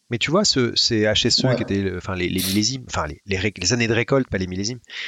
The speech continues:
Speaker 1: euh,
Speaker 2: Ouais.
Speaker 1: deux mille dix, deux mille douze, et cetera, euh,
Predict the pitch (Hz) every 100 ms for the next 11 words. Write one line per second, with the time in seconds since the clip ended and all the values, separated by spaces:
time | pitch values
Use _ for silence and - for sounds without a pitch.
0 | - - 120 110 101 98 95 92 87 -
1 | 92 90 107 104 87 85 107 110 92 87
2 | - 104 147 165 - - _ 123 101 92
3 | 90 87 80